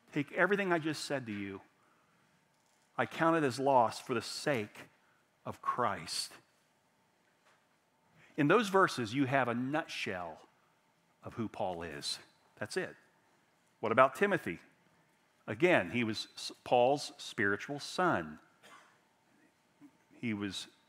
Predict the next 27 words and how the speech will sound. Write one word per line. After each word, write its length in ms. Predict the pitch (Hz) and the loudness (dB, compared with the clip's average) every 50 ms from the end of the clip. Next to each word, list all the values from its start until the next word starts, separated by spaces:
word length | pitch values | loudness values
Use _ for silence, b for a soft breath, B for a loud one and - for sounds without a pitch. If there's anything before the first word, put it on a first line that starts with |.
| _ _ _ | _ _ _
he 160 | - - 120 | -6 -4 -4
was 180 | 104 104 101 - _ - | -4 -4 -8 -10 _ -2
mentored 440 | 131 151 180 180 - - 110 95 90 | 0 0 0 0 0 -2 -2 -2 -2
by 160 | 90 82 80 | -6 -8 -8
Paul. 400 | - - - 76 73 - - - _ _ _ _ _ _ _ _ _ _ B B B B B - | -8 -8 -8 -10 -10 -14 -18 -20 _ _ _ _ _ _ _ _ _ _ B B B B B -2
It's 140 | 151 - - | 0 2 2
interesting 600 | 262 254 - 147 - - - 101 120 151 151 - _ _ _ _ _ _ _ _ - | 2 2 2 0 -2 -2 -2 -4 -2 -4 -6 -10 _ _ _ _ _ _ _ _ 2
that 360 | 120 135 135 131 131 - - - - - - _ _ - | 6 8 8 8 8 4 -2 -10 -14 -16 -20 _ _ -4
if 140 | 135 - 156 | -2 0 2
you 100 | 151 139 | 4 4
read 240 | 143 190 202 160 | 4 4 2 0
First 300 | - - 190 220 208 - | 2 4 4 4 4 2
and 100 | 185 160 | -2 0
Second 300 | - - 160 - 147 127 | 2 2 2 2 2 0
Timothy, 420 | 123 165 185 185 147 - 113 104 101 B B B B B B B _ - 131 135 | 0 0 0 0 0 -2 -2 -4 -4 B B B B B B B _ -16 -6 0
they 300 | 135 180 202 226 233 220 | 2 4 4 4 2 0
are 220 | - 175 156 151 | 2 4 4 4
two 260 | 143 - - - 233 220 | 4 2 -2 -2 0 2
wonderful 480 | 165 160 185 196 180 170 - 170 156 | 4 4 4 4 2 0 0 0 2
letters 300 | 156 156 143 123 110 - | 4 4 2 2 0 0
written 360 | 120 139 196 202 185 160 151 | 2 2 2 2 2 0 4
by 200 | 139 135 151 190 | 6 6 6 6
Paul 340 | 202 - - 139 113 131 123 - - | 4 2 0 2 2 2 0 -2 -4
to 120 | - 190 | -8 -8
Timothy, 520 | 170 - 143 113 104 101 - - 139 165 - b b b b b b b b b b _ _ | -2 -2 0 0 0 -2 -4 -6 -8 -8 -10 b b b b b b b b b b _ _
his 140 | 139 120 | -6 -4
protege, 480 | - - 160 151 139 113 107 107 107 107 | 2 4 4 4 4 2 0 -2 -4 -6